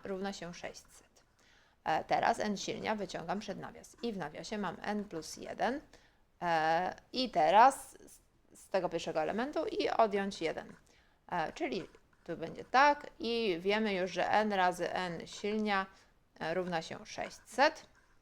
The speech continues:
I teraz, e, ja, ym, no, pomyślałam sobie, jak to zrobić teraz, jak to policzyć. N razy n silnia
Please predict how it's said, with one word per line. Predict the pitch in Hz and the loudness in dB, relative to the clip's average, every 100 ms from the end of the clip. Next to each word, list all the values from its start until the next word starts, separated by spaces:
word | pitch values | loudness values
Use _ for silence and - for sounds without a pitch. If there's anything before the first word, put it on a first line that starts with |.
| _ _ _ _ _ _ _ _ _ _ _ _ _ _ - _ - | _ _ _ _ _ _ _ _ _ _ _ _ _ _ -20 _ -6
I | 240 | 2
teraz, | 196 160 180 349 - - - - _ - | 4 6 6 6 2 -18 -20 -20 _ 2
e, | 208 202 - | 4 4 2
ja, | - 220 247 262 247 208 | -2 2 8 10 10 8
ym, | 107 180 180 180 180 180 180 185 | 4 -2 -4 -4 -4 -4 -4 -2
no, | 202 247 - - - | -2 -2 -6 -6 2
pomyślałam | 247 220 240 202 | 4 4 0 -2
sobie, | 190 165 | -2 -2
jak | 180 285 | 0 0
to | - 262 | 0 0
zrobić | 196 170 - - | 2 2 0 -10
teraz, | - - | -10 -8
jak | - - | -8 -4
to | 226 | -2
policzyć. | 202 160 - - | -2 -4 -8 -4
N | - | -2
razy | 226 185 160 | 0 -2 -2
n | 165 | -8
silnia | 165 220 226 202 | -6 -4 -2 -4